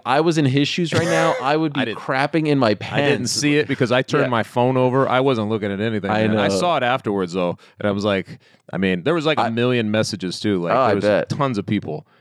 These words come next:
Speaker 1: I
Speaker 2: Even
Speaker 1: bet.
Speaker 2: Phil Murphy, Phil, you know Phil Murphy,
Speaker 1: Yeah,
Speaker 2: the guy who works at
Speaker 1: E S P N, yeah.
Speaker 2: E S P N, he was working the thing. He's like, "Hey, do you want me to get some of this confetti for you?"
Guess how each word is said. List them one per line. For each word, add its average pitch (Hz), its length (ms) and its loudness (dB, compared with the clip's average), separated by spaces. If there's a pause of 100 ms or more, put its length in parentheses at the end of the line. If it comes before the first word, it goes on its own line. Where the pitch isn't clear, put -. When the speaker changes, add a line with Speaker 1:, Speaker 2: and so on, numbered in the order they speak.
(140)
Speaker 1:
I 190 40 2
Speaker 2:
Even 226 160 0
Speaker 1:
bet. 202 140 2
Speaker 2:
Phil 196 120 0
Murphy, 160 420 0
Phil, 135 300 -2
you 139 100 -2
know 131 160 0
Phil 127 200 -2
Murphy, 131 240 0
Speaker 1:
Yeah, 127 140 2
Speaker 2:
the 143 60 2
guy 117 140 0
who 123 120 0
works 139 160 2
at 123 100 0
Speaker 1:
E - 20 2
S 117 60 2
P - 0 -
N, - 0 -
yeah. 117 40 0
Speaker 2:
E - 20 -2
S 117 40 -4
P 123 80 0
N, 117 80 -2
he 131 80 0
was 123 140 -2
working 120 320 -2
the 101 80 -4
thing. 117 160 -4
He's 104 100 -4
like, 98 100 0
"Hey, 131 120 0
do 151 60 -2
you 151 40 0
want 165 140 0
me 180 60 0
to 139 60 -2
get 135 140 0
some 147 160 -2
of 135 60 -2
this 107 100 -4
confetti 139 440 -2
for 170 200 -2
you?" 254 260 2